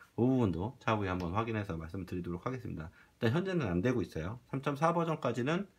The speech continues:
예, 안 되고 있어요. 베타 플라이트가 지금, 어, 펌웨어 버전이 얼-, 어디까지 나왔는지 한번 볼게요. 제가 요새 좀 정신이 없어서.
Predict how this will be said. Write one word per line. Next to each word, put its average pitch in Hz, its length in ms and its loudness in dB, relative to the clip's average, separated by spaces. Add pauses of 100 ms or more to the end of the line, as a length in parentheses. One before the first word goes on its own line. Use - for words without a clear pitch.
(400)
예, 82 180 -4
안 92 100 0
되고 95 180 0
있어요. 82 300 -8
베타 - 220 -12
플라이트가 160 440 -6
지금, 127 300 -2 (840)
어, 78 600 -8
펌웨어 143 380 0
버전이 101 480 -4 (280)
얼-, 80 220 -10
어디까지 - 360 -8
나왔는지 95 220 -2
한번 87 200 -4
볼게요. - 500 -8 (1400)
제가 - 160 -10
요새 73 260 -8 (100)
좀 - 120 -14
정신이 82 360 -10
없어서. 80 400 -10